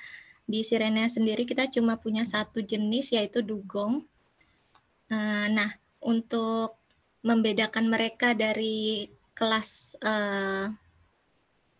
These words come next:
kelas, eh, binatang yang lain, animal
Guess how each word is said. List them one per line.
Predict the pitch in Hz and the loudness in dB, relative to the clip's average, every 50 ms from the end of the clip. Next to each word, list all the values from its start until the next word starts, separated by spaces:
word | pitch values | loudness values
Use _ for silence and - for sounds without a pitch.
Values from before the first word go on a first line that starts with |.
| _ _ _ _ _ _ _ - - - - - | _ _ _ _ _ _ _ -20 -20 -14 -4 -2
kelas, | 226 226 220 220 220 - - - - | 0 2 2 0 -2 -4 -6 -6 -4
eh, | - 214 220 220 214 214 214 208 208 208 208 208 208 196 196 | -2 -2 0 0 0 -2 -2 -2 -2 -2 -2 -2 -4 -2 -4
binatang | 220 220 220 214 214 - 220 220 220 | -2 -2 -2 -2 -2 -2 -2 -2 0
yang | 220 220 220 214 | 0 0 0 0
lain, | 208 202 196 202 226 254 294 320 311 - - | 0 0 0 0 0 0 0 -2 -4 -2 -2
animal | 214 214 208 214 214 208 | -2 0 0 0 2 2